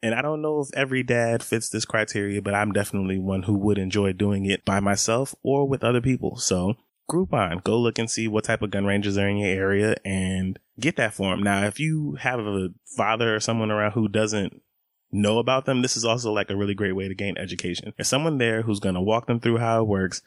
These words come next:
let them try out some different things. They'll shoot some guns. It'll be fun. Um, issue is, is that things cost. So you gotta pay for eyewear, you gotta pay for targets, you gotta pay for, um, the rental for the actual gun. So one of the ways that you can present it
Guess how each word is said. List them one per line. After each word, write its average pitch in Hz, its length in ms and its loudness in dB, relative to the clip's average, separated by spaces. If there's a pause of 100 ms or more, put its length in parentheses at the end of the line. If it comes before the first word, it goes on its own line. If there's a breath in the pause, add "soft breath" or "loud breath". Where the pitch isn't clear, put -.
let 107 140 0
them 120 100 2
try 117 200 0
out 113 120 0
some 110 120 0
different 113 320 -2
things. 95 360 0 (220 loud breath)
They'll 95 120 0
shoot 117 200 2
some 104 160 2
guns. 92 220 2
It'll 87 140 -2
be 90 100 -2
fun. - 300 -4 (320)
Um, 90 520 0
issue 117 360 -2
is, 95 400 0
is 92 200 -6
that 92 340 -4 (320)
things 113 180 -2
cost. - 380 -2
So 98 80 -2
you 95 80 -4
gotta 95 180 -4
pay 107 160 0
for - 160 -4
eyewear, 107 420 2
you 104 80 -2
gotta 98 240 -4
pay - 160 -8
for 92 120 -12
targets, 113 520 -2
you 95 120 -6
gotta 98 240 -2
pay 98 280 -2
for, 95 640 2 (360)
um, 92 420 -4
the 107 100 0
rental 104 300 0
for 95 140 -2
the 95 100 2
actual 92 320 0
gun. 95 280 0
So 110 180 0
one 104 160 2
of 101 80 2
the 95 60 0
ways 98 200 2
that 95 60 -4
you 95 100 -4
can 98 100 -4
present 104 300 0
it 165 100 -2